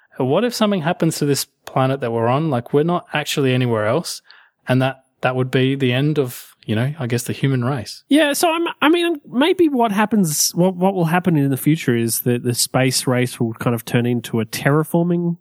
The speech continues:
Speaker 2: race, and we, like, try to figure out how to terraform places, maybe. Do you think that's even a possibility?
Speaker 1: I d-, honestly don't know enough about science. I mean, I've read plenty of books where they do it. <laughs>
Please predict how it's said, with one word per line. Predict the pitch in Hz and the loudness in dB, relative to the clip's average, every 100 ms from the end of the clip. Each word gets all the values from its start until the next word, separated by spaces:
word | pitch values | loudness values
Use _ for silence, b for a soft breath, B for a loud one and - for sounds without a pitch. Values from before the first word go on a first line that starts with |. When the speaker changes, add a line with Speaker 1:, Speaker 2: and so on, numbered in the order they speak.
| - | -4
Speaker 2:
race, | 160 170 180 - - - - | -2 0 -2 -4 -6 -8 -4
and | 127 | -2
we, | 123 127 120 _ _ | 0 -2 -4 _ _
like, | 127 117 107 | -8 -8 -8
try | - 131 | -4 -2
to | 127 113 | -2 -4
figure | - 127 127 | -8 -4 0
out | 123 127 | 0 0
how | 151 131 | -2 -2
to | 120 | -4
terraform | - 131 135 139 160 160 | -6 -4 -2 0 -2 0
places, | 165 165 165 175 165 | 0 -2 -2 -4 -2
maybe. | 170 165 165 170 160 _ _ _ | 0 0 0 -2 -4 _ _ _
Do | |
you | 165 | -2
think | 185 165 | -2 0
that's | 151 | 0
even | 165 165 147 120 | 0 0 0 -2
a | |
possibility? | 120 135 120 123 185 240 247 - - | 0 -2 -2 0 0 0 -4 -6 -12
Speaker 1:
I | - - | -12 -10
d-, | - | -4
honestly | 120 147 147 - | 0 2 0 -2
don't | 123 107 107 | -2 -2 -2
know | 107 | -2
enough | 107 104 - | -2 -4 -8
about | 104 104 - _ | -6 -6 -8 _
science. | - 117 135 | -2 -2 0
I | 156 | 2
mean, | 165 | 2
I've | 170 | 2
read | 170 | 0
plenty | 156 139 | 0 0
of | 117 | 0
books | 120 - | -2 0
where | 147 | 0
they | 120 | 2
do | 139 208 | 2 0
it. | 226 - | -2 -2
<laughs> | 131 - 156 190 - | -2 0 0 -2 -4